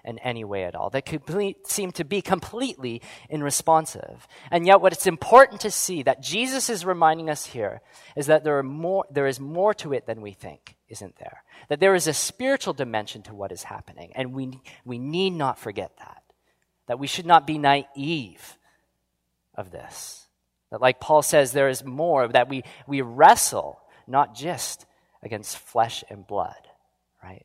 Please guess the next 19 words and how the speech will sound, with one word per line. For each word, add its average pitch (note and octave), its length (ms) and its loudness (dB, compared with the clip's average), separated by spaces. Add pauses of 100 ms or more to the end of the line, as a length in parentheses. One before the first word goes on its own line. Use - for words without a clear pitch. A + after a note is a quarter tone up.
But A2 100 -8
against G#2 340 -10
principalities A#2+ 1080 0 (320)
and B2 160 -4
powers. B2 560 4
And C#3+ 140 -6
so E3 140 4
what D3 180 6 (560)
does D3 140 -2
this C#3 240 0
mean A#2+ 200 -8
for C#3+ 220 -4
us A#3+ 360 2
then? - 300 -16 (380)
That D#3+ 280 8
there D3+ 320 8
is E3 300 -6
always B2 460 0 (300)
hope. - 500 -8